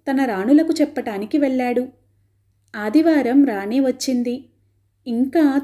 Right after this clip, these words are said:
తూర్పు తెల్లవారకుండానే రాజు, రాణులు, రాజోద్యోగులు,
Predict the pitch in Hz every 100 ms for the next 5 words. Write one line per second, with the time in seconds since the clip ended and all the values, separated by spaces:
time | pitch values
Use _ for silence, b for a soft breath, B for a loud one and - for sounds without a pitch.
0 | - 220 233 339 320 277 277 269 269 269
1 | 254 226 220 208 202 196 208 _ _ _
2 | - 208 208 294 294 269 247 240 - 202
3 | 190 214 294 262 240 226 - 202 185 185
4 | 285 320 - 277 269 247 220 208